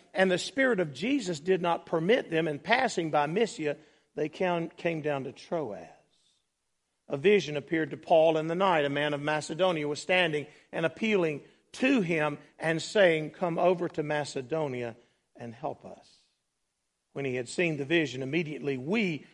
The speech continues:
sought to go into Macedonia, concluding that God had called us to preach the gospel to them." Now, that may not seem like that big a deal, but it has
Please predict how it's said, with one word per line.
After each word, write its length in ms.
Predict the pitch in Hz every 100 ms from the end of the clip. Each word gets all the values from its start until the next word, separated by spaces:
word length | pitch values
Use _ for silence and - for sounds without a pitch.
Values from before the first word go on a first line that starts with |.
| _
sought 380 | - 220 208 -
to 80 |
go 400 | 151 214 262 233
into 200 | 226 185
Macedonia, 560 | 175 180 156 180 202 202
concluding 880 | - 262 247 - 330 339 240 208 - - -
that 180 | 170 151
God 240 | 214 202
had 180 | 180 160
called 440 | - 240 247 220 -
us 300 | 196 185 -
to 120 | 165
preach 520 | - - 240 240 - _ _ _ -
the 120 | 156
gospel 840 | 143 190 185 - - 180 170 - _
to 140 | 156
them." 400 | 135 135 101 85 _ _ _ _ _ _ _ _ _ _
Now, 160 | 196 185
that 260 | 202 - 160
may 220 | 170 170
not 300 | 160 156 -
seem 640 | - 180 170 175 175 165 _ _ _ 151
like 240 | 147 143 _ _ _
that 200 | 160 156 156 _ _
big 260 | 160 160 139
a 40 |
deal, 480 | 120 160 165 107 101 _ _ _ _ _ _ _ _ _ _ _ _ _ _ _ _ _ _ 127
but 180 | 147 160
it 180 | 196 196
has 480 | 151 143 131 123